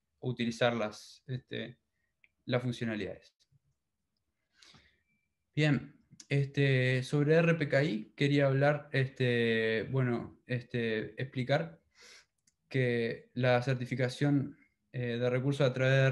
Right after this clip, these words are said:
R P K I, eh, es una forma de, de demostrar digitalmente, eh, la, que se posee el derecho de uso de direcciones I P, I P v cuatro y I P v seis, eh, bueno, a través de un material criptográfico.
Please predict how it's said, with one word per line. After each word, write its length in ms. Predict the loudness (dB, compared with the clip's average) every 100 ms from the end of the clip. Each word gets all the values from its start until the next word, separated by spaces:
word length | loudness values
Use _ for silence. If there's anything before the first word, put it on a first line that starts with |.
| 0
R 40 |
P 120 | -2 -2
K 140 | 0
I, 340 | 0 -2 -10 -6
eh, 240 | -2 0 -2
es 100 | 0
una 160 | -2
forma 400 | 0 0 2 2
de, 340 | 0 -2 -4 -8
de 420 | -6 -4 -4 -4
demostrar 400 | -2 -2 0 0
digitalmente, 880 | 0 0 0 0 0 0 -2 -4 -14 _ _ -10
eh, 560 | -4 -2 -2 -2 -4 0
la, 520 | 2 2 2 0 -4
que 60 | -8
se 140 | -8
posee 340 | -6 -4 0 0
el 180 | 0 -4
derecho 480 | -4 -2 -2 -2
de 120 | -2 -2
uso 480 | -4 -2 -4 -4
de 260 | -6 -6 -4
direcciones 580 | -4 -6 -4 -2 -4 -6
I 60 |
P, 300 | -8 -4 -4 -4 -12 -10
I 80 | -6
P 160 | -4
v 60 | 0
cuatro 260 | 0 2
y 20 | -2
I 40 |
P 180 | -2 -4
v 80 | -2
seis, 420 | -2 -2 -4 _ _ _ _ _ _
eh, 640 | -6 -2 0 0 0 -4 _ _
bueno, 260 | -4 0 2
a 100 | 0
través 260 | 2 2 4
de 80 |
un 80 | 2
material 400 | 2 0 0 -2
criptográfico. 760 | -2 -6 -4 -4 -6 -8 -20